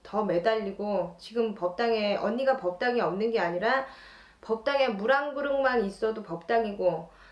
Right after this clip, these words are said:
거기에 신령을 자정을 하셨으면 그게 법당이에요. 신주단지 모셔져 있잖아, 불사단지. 어? 옥수그릇 하나에 천신 만신이 내려앉는다 그랬어, 언니. 그럼 그것도 법당이야. 약소하지만 거기다가 매달려.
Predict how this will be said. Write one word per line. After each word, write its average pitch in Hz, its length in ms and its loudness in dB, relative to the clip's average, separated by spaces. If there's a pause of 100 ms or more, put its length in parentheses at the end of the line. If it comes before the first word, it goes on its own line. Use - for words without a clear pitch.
(120)
거기에 233 360 2
신령을 349 520 0
자정을 240 420 -2
하셨으면 320 520 -2
그게 208 200 -6
법당이에요. 180 840 -2 (300)
신주단지 339 640 -2
모셔져 226 420 0
있잖아, 170 320 -4
불사단지. 175 720 -6 (280)
어? 277 220 -2 (280)
옥수그릇 294 680 -2
하나에 294 340 2
천신 339 440 -4
만신이 233 480 -2
내려앉는다 196 640 2
그랬어, 175 300 0
언니. 170 360 -6 (240)
그럼 214 100 -8
그것도 233 380 0
법당이야. 185 720 0 (1000)
약소하지만 220 920 0 (560)
거기다가 226 840 2
매달려. 208 520 0